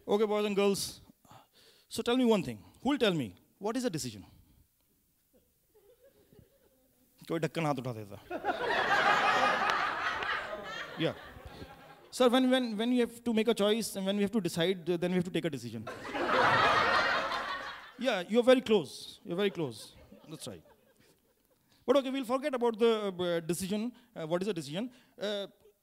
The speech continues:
you know, how many types of decisions are there? <laughs> तो सब एक दूसरे की शक्ल देखने लगते हैं,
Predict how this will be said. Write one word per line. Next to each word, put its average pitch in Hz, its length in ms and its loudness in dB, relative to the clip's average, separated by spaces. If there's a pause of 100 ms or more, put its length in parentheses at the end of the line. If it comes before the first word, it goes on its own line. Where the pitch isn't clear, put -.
(140)
you 262 100 -2
know, 269 100 2 (640)
how 214 100 4
many 285 240 0
types 233 220 -2
of 254 140 -8
decisions 226 320 -4
are 233 160 -6
there? 240 140 -10
<laughs> - 40 -20 (2250)
तो 127 100 -10
सब 131 200 -14
एक 135 100 -18
दूसरे 156 200 -4
की 202 60 -2
शक्ल 202 200 -4
देखने 208 200 0
लगते 220 240 -4
हैं, 220 100 -2